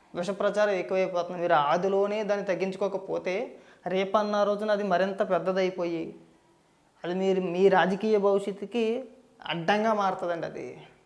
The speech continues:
ఎందుకంటే ఇవాళ వీళ్ళ చేత మాట్లాడిపోతున్నారు, మహిళల చేత, కేవలం మహిళల చేతే. వాళ్ళ పైన ఎలాంటి చర్యలు తీసుకున్నా అక్రమంగా, అన్యాయంగా మహిళ పైన కేసు పెట్టి, మహిళను చూడకుండా కేసు పెట్టి లోపలేశారు అని మళ్ళీ అదొక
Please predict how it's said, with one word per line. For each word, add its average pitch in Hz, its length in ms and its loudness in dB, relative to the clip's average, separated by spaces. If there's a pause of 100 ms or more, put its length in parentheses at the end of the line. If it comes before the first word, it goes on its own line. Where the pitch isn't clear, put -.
ఎందుకంటే 180 400 -2 (320)
ఇవాళ 170 340 2
వీళ్ళ 180 220 2
చేత 185 140 0 (120)
మాట్లాడిపోతున్నారు, 185 680 -2
మహిళల 180 360 0
చేత, 170 140 -4 (140)
కేవలం 180 380 0
మహిళల 185 320 0
చేతే. 180 240 -4 (1600)
వాళ్ళ 165 200 4 (100)
పైన 190 220 2
ఎలాంటి 190 320 2
చర్యలు 196 380 0
తీసుకున్నా 190 480 -4 (680)
అక్రమంగా, 190 540 0 (140)
అన్యాయంగా 190 560 -2 (140)
మహిళ 190 260 -2
పైన 196 140 -2 (100)
కేసు 190 300 -2
పెట్టి, 196 280 -4
మహిళను 190 400 0
చూడకుండా 196 400 -2 (120)
కేసు 190 240 -2
పెట్టి 196 160 -2 (100)
లోపలేశారు 185 640 0 (500)
అని 190 180 0
మళ్ళీ 190 200 0
అదొక 190 240 0